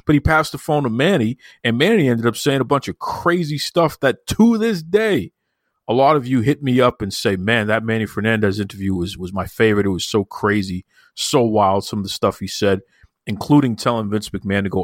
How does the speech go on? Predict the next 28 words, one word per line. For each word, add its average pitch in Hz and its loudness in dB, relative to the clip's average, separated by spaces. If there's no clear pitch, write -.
F 98 -6
himself." 92 -4
<laughs> - -20
So, - -4
which - 0
is 135 -4
just - -8
incredible. 98 -2
Uh, 107 2
so 117 0
you're 135 4
gonna 160 4
hear 131 4
all 123 4
of 98 -8
that, 101 2
plus 147 0
some 117 -8
fun 120 -4
banter 104 -2
from, 95 -2
uh, 85 2
the 104 2
Boston 107 -2
Bad 101 -4
Boy 80 -8
and 107 -4
I. 78 -2